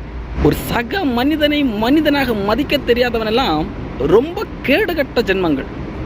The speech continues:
அவன் பிறவாமல் இருந்தால் அவனுக்கு நலமாக இருக்கும். இந்த ரத்னம்பால் என்கிறவன் நாளைக்கு சாக போகிறவன். இவன் செத்தால் இவன் பரலோகத்துக்கு போவானா? இல்லை. அதை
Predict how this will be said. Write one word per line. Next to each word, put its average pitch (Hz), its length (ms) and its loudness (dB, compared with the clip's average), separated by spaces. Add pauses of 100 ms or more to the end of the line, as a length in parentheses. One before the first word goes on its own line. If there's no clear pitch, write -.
(120)
அவன் 208 260 0
பிறவாமல் 302 500 2
இருந்தால் 240 300 -2
அவனுக்கு 214 280 -2
நலமாக 208 380 -2
இருக்கும். - 460 -4 (380)
இந்த - 120 6
ரத்னம்பால் 247 600 -2
என்கிறவன் 226 380 0
நாளைக்கு 269 280 0
சாக 302 360 0
போகிறவன். 214 460 2 (420)
இவன் 180 160 2 (100)
செத்தால் 220 640 0 (480)
இவன் 202 160 0
பரலோகத்துக்கு 233 500 0
போவானா? 165 320 -2 (1200)
இல்லை. 277 320 2 (320)
அதை 226 300 0